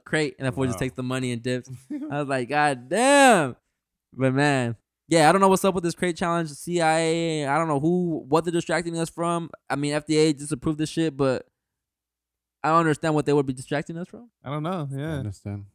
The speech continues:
Speaker 2: Is Afghanistan still a thing?
Speaker 3: It's popping.
Speaker 1: But is it though?
Speaker 3: Oh,
Speaker 2: Mm.
Speaker 3: before we go,
Speaker 1: I
Speaker 3: I
Speaker 1: mean,
Speaker 3: wanna, I wanna
Speaker 2: Some
Speaker 3: say, like,
Speaker 2: Biden was gonna s-, I mean,
Speaker 3: it feels
Speaker 2: yeah.
Speaker 3: like Obama back in office.
Speaker 2: I was gonna say Ob-,
Speaker 3: The
Speaker 2: oh.
Speaker 3: whole Afghanistan war and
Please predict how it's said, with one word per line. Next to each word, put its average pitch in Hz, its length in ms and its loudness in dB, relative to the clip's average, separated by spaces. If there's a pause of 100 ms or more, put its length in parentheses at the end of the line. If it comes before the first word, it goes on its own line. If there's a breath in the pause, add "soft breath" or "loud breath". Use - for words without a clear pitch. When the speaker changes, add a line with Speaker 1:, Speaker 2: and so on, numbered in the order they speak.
(100)
Speaker 2:
Is 90 80 -8
Afghanistan 95 580 -12
still 101 180 -12
a 98 40 -14
thing? 104 200 -18 (1160)
Speaker 3:
It's 143 100 -16
popping. 147 400 -6
Speaker 1:
But 165 180 4
is 247 200 6
it 403 160 2
though? 415 340 2 (100)
Speaker 3:
Oh, 156 460 6
Speaker 2:
Mm. 127 40 -4
Speaker 3:
before 143 200 -2
we 156 100 -2
go, 147 120 -2
Speaker 1:
I 147 40 4
Speaker 3:
I - 60 4
Speaker 1:
mean, 220 120 4
Speaker 3:
wanna, 135 80 -6 (180)
I 123 80 -10
wanna 131 120 -2
Speaker 2:
Some 135 200 2
Speaker 3:
say, 127 100 -2
like, 120 280 2
Speaker 2:
Biden 151 140 2
was 117 120 0
gonna 104 160 -2
s-, 92 120 -8
I 107 120 -6
mean, 98 320 -4
Speaker 3:
it 156 160 -2
feels 180 320 2
Speaker 2:
yeah. 165 60 4
Speaker 3:
like 139 100 2
Obama 131 400 2
back 123 180 -2
in 117 80 -6
office. 117 500 -6
Speaker 2:
I - 60 -10
was 135 40 -6
gonna 135 100 -6
say 127 200 -4
Ob-, 98 120 -2
Speaker 3:
The 120 80 -4
Speaker 2:
oh. - 20 0
Speaker 3:
whole 139 360 2
Afghanistan 135 880 -4
war 135 480 0
and 120 280 -4